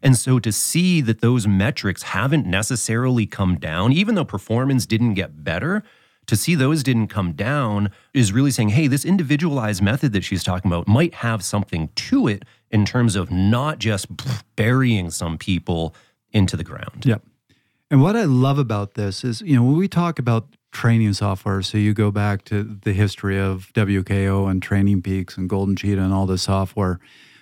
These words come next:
Speaker 2: when it first started coming out, y-, you know, and I think this software was coming out in the late nineties, early two thousands, there was really no individualization.
Speaker 1: Mm-hmm.
Speaker 2: Like,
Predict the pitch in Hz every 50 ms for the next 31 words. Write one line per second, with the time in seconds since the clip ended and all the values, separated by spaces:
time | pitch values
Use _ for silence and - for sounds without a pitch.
0 | _ _ 135 123 120 120 127 139 139 139 _ _ _ - 135 123 120 113 - -
1 | 120 110 107 107 104 - 107 101 101 101 101 104 101 101 101 98 98 - 113 123
2 | 123 110 107 123 131 117 107 101 98 101 104 - 127 117 113 - 139 123 - 110
3 | 104 - - 107 98 95 - 104 95 92 - - 98 98 98 95 95 95 98 95
4 | 82 101 98 92 92 95 95 95 92 95 95 95 98 98 95 98 98 92 92 98
5 | 98 98 98 95 95 - 101 101 92 - 98 92 92 95 92 95 92 90 73 -
6 | - - - _ _ _ _ _ _ _ _ _ _ _ _ _ 127 127 135 147
7 | 139 113 117 135 131 123 117 110 110 113 110 110 107 104 101 98 90 101 95 98
8 | 101 95 90 90 85 85 92 95 90 - - 90 107 - - 87 101 90